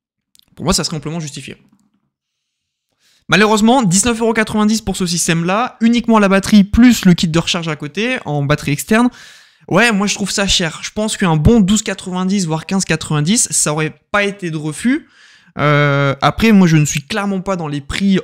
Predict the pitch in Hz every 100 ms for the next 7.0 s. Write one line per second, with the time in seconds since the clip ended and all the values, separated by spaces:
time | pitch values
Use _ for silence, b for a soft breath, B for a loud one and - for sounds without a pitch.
0 | - 156 - 190 190 - 139 - 135 139
1 | 143 131 147 - 139 233 - B B B
2 | B B B B 143 143 139 139 139 139
3 | 135 135 - 151 180 226 - _ _ _
4 | - 170 185 247 226 202 196 196 - 190
5 | 185 214 233 - - 202 226 - 185 175
6 | - 147 156 226 214 - - 220 269 208